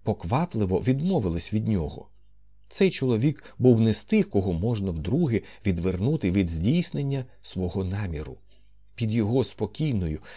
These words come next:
врівноваженістю вгадувалась рішучість, навіть піднесеність. Це позбавляло її останніх сил. Сказавши щось не так, вона тільки пришвидшить злочин.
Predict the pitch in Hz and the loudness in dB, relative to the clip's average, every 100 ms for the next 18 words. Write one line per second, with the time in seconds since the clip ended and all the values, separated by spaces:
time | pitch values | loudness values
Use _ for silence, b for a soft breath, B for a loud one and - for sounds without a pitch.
0 | B 98 113 110 113 104 143 127 98 95 | B 2 2 2 0 0 -2 0 0 -2
1 | - 95 B B - 87 104 98 95 92 | -2 -4 B B -8 -2 -2 0 0 0
2 | - b - 95 87 - 165 196 - 73 | -2 b -4 -2 0 0 2 2 0 -6
3 | - 95 107 113 120 - 95 85 107 147 | -8 -2 0 2 0 -2 -4 -2 -2 -2
4 | - 80 78 - - - - - 107 - | -2 -4 -6 -10 -16 -20 -20 -6 -2 -2
5 | 110 95 87 82 82 113 104 85 92 117 | -2 -2 -4 -4 -2 -2 0 0 -2 -2
6 | 151 B B B 90 - - 92 104 95 | -4 B B B -8 -6 -6 -4 -2 -4
7 | 87 - - - - 80 - - - - | -8 -14 -12 -6 -4 -6 -10 -20 -20 -20
8 | - - - - - - - 139 151 160 | -20 -20 -20 -20 -14 -8 -2 0 0 -2
9 | - 127 B B - - 127 120 107 107 | -2 -4 B B -8 0 2 2 0 -4
10 | - 170 - 104 104 - 202 190 - - | -2 -2 0 0 0 0 0 2 -2 -4
11 | 90 - - 101 - - - b - - | -4 -4 0 -2 -2 -6 -8 b -16 -8
12 | 85 87 82 - 71 | -4 -2 -4 -6 -8